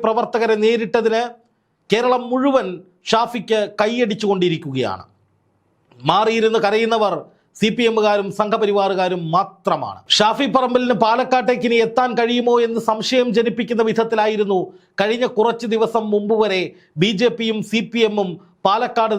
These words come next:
നടത്തിയ പ്രഖ്യാപനങ്ങൾ. ബി ജെ പിയുടെ ജില്ലാ അധ്യക്ഷന്റെ നേതൃത്വത്തിൽ അവർ പറഞ്ഞു, "രാഹുൽ മാങ്കൂട്ടത്തിലിനെ ഇനി പാലക്കാട് കാലുകുത്തിക്കില്ല, ഷാഫിക്കും പണി കൊടുക്കും, ഷാഫിയും വിവരമറിയുമെന്നൊക്കെ." സി പി എം ആകട്ടെ ഗൃഹസന്ദർശനം എന്ന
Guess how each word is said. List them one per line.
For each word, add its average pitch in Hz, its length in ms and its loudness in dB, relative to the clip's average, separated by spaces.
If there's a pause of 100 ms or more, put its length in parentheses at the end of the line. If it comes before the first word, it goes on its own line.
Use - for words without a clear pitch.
നടത്തിയ 196 300 -2 (100)
പ്രഖ്യാപനങ്ങൾ. 156 640 -2 (720)
ബി 156 160 4
ജെ 214 140 4
പിയുടെ 226 320 2
ജില്ലാ 220 200 0 (120)
അധ്യക്ഷന്റെ 226 500 -2
നേതൃത്വത്തിൽ 220 580 0 (520)
അവർ 220 140 2 (100)
പറഞ്ഞു, 226 260 0 (120)
"രാഹുൽ 214 360 0
മാങ്കൂട്ടത്തിലിനെ 226 680 0
ഇനി 220 100 -4 (100)
പാലക്കാട് 226 500 0
കാലുകുത്തിക്കില്ല, 220 680 -2 (460)
ഷാഫിക്കും 226 600 -2
പണി 220 200 0
കൊടുക്കും, 220 320 0 (140)
ഷാഫിയും 233 500 0
വിവരമറിയുമെന്നൊക്കെ." 196 800 -2 (460)
സി 196 180 2
പി 240 140 0
എം 233 160 -4
ആകട്ടെ 226 300 0 (440)
ഗൃഹസന്ദർശനം 226 760 -2
എന്ന 220 100 0